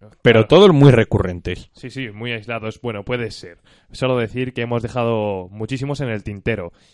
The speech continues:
Speaker 2: Y sobre todo gracias a quince Mpedia por facilitarnos tanto la labor a la, la hora de recogerlos. Aparte de toda esta corrupción, bueno, bueno, aparte no. De, enlazando con esta corrupción y estos tan chanchullos de dinero,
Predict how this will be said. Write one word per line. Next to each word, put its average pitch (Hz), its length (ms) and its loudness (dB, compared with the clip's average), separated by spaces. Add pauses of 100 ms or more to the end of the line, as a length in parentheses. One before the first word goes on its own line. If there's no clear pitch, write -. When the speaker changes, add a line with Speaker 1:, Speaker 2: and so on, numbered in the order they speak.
(100)
Speaker 2:
Y 113 120 -14
sobre 123 200 -8
todo 147 220 -6
gracias 156 320 -8
a 120 180 -4
quince 135 340 -10
Mpedia 123 540 -8
por 120 200 -6
facilitarnos 123 580 -10
tanto 139 200 -6
la 131 60 -2
labor 127 320 -2
a 120 80 -2
la, 110 240 -6
la 107 140 -6
hora 127 160 -4
de 117 100 -4
recogerlos. 110 640 -6 (880)
Aparte 170 400 -6
de 143 520 -4
toda 143 180 -4
esta 127 380 -4
corrupción, 135 680 -6
bueno, 131 260 -8 (100)
bueno, 107 220 -12
aparte 139 360 -10
no. 120 160 -10 (320)
De, 107 300 -20 (160)
enlazando 131 520 -4
con 156 120 -2
esta 147 160 -6
corrupción 131 560 -6
y 131 40 -8
estos 139 220 -10
tan 123 240 -12 (160)
chanchullos 139 600 -8 (260)
de 131 140 -6
dinero, 139 400 -6